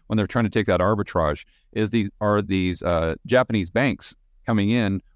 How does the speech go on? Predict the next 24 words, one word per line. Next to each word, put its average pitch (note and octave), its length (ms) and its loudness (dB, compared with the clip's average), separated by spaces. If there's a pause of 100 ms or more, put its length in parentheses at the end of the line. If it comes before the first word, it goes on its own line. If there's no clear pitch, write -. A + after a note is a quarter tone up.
when G2+ 220 2
China A#2 340 0
was F#2 160 0
really C#3 400 2
expanding, F#2+ 640 -4 (160)
call A2 140 2
it - 80 -4
in G2 60 -6
the, F2+ 280 0
the F2 120 -4
ni-, F2 120 0 (100)
late G#2+ 200 0
nineteen G2+ 300 -2
nineties, F#2+ 480 0
early G2 180 2
two - 160 -6
thousands. F#2 600 2 (440)
And A2+ 320 -2
China, C3 440 -2 (100)
in G#2 160 -4
order A#2+ 240 2
to G#2+ 360 -2
fund A#2+ 260 0
this G#2+ 200 -2